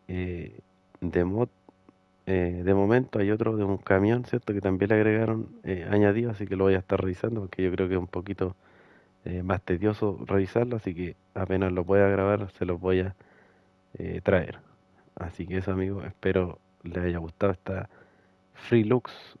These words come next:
de mil novecientos ochenta y cuatro y la disfruten ahí descargándola.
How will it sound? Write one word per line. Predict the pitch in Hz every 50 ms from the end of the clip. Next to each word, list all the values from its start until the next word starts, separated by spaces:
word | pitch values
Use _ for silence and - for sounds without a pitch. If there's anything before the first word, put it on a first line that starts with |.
| _ _
de | - 98 98 95
mil | 95 101 107 104
novecientos | 104 98 95 92 - 110 98 - -
ochenta | - - 101 - -
y | 104
cuatro | 113 120 120 123 - - _ _ _ _ _ _ _ _ _ _ _ _ _ _ -
y | 107 110 107 - - _
la | - - 98 98 92
disfruten | 90 92 - - - 104 95 101 98
ahí | 101 98 95
descargándola. | 95 90 - - - 92 90 90 87 85 78 76 78